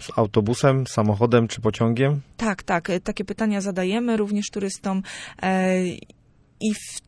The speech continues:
Speaker 2: tym roku też ciekawą rzeczą jest to, że na przykład w sierpniu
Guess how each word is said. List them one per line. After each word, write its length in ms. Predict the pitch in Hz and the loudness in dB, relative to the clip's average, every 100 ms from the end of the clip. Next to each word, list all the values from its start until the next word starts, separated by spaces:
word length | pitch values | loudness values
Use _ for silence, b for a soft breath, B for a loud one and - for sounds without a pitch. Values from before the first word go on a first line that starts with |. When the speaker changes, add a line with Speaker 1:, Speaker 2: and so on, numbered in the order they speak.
| - | -6
Speaker 2:
tym 260 | 277 269 | -4 0
roku 280 | 247 226 - | 0 0 -2
też 240 | - 240 226 - | -2 0 0 -2
ciekawą 540 | 226 - 233 208 202 | -6 -2 0 2 0
rzeczą 280 | 202 208 202 | 0 -2 -2
jest 160 | 185 - | -4 -4
to, 80 | |
że 100 | 294 | -4
na 80 | 226 | -4
przykład 220 | 202 196 | -6 -10
w 220 | - - - | -8 -4 0
sierpniu 520 | 190 170 - 202 285 | 0 -2 -4 -2 -2